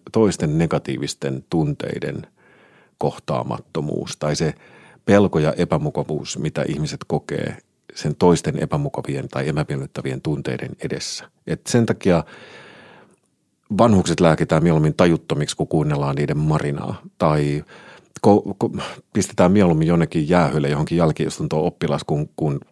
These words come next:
kun kuunnellaan sen häirikön pottuilua tai kiroilua ja, ja niin edelleen. Tai, tai mene huoneeseesi.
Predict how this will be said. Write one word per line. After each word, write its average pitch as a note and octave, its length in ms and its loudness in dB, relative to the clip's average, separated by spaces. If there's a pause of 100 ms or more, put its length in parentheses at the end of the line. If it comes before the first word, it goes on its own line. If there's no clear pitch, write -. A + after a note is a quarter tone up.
kun D2+ 280 -2
kuunnellaan C#2 400 0
sen D#2 120 -4
häirikön D2 500 -2 (1160)
pottuilua F#2 600 -4 (920)
tai D2+ 220 0 (160)
kiroilua D2 520 0 (560)
ja, - 220 4
ja F3+ 140 6
niin F#2+ 220 6
edelleen. D#2+ 380 -2 (320)
Tai, F#2+ 280 4
tai F2 320 2 (960)
mene A2+ 180 6
huoneeseesi. E2 840 2